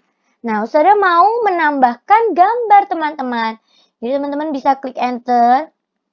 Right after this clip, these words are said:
lalu insert, teman-teman. Nah, insert picture.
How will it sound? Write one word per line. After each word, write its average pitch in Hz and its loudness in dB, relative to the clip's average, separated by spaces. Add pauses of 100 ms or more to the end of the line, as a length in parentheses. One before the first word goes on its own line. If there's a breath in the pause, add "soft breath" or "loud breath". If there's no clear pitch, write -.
(200)
lalu 240 -2
insert, 370 -2
teman-teman. 220 -6 (320)
Nah, 185 -14 (720)
insert 247 0
picture. 247 2